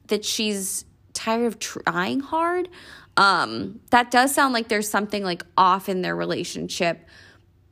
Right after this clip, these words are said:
But of your outside judgment of, like, quote unquote, at each other's throats, like, uh, like, we, obviously we don't know the context. We don't know what that means. But, like,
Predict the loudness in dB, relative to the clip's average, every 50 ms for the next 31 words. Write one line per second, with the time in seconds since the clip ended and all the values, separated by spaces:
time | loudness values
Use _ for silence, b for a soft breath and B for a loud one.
0 | _ _ 6 6 6 4 0 0 0 -2 2 4 4 4 6 4 4 2 2 2
1 | 2 2 2 0 -4 -2 0 0 0 0 -2 -2 -2 -2 -2 -2 -2 -6 -6 -4
2 | -4 -4 -6 -2 2 4 4 4 4 2 0 -2 -8 -12 -8 -2 -2 0 0 -2
3 | -6 0 2 4 4 4 2 0 -2 -4 0 2 4 4 4 2 0 -2 -4 -4
4 | -6 -6 -8 -10 -10 -12 -14 -12 -2 2 4 4 4 4 0 -6 -8 -8 -8 -6
5 | -6 -8 b b b b b b b b _ _ _ 2 2 2 2 -2 -10 -20
6 | _ _ _ _ _ _ _ _ _ _ -4 -4 0 _ 4 6 6 4 2 2
7 | 4 4 4 4 2 0 0 0 2 2 2 2 0 -2 -4 -4 -4 -2 -2 -2
8 | -2 -4 -4 -2 -2 0 2 2 2 2 0 0 0 0 0 0 0 -2 -2 -2
9 | -2 -4 -2 0 0 0 0 -2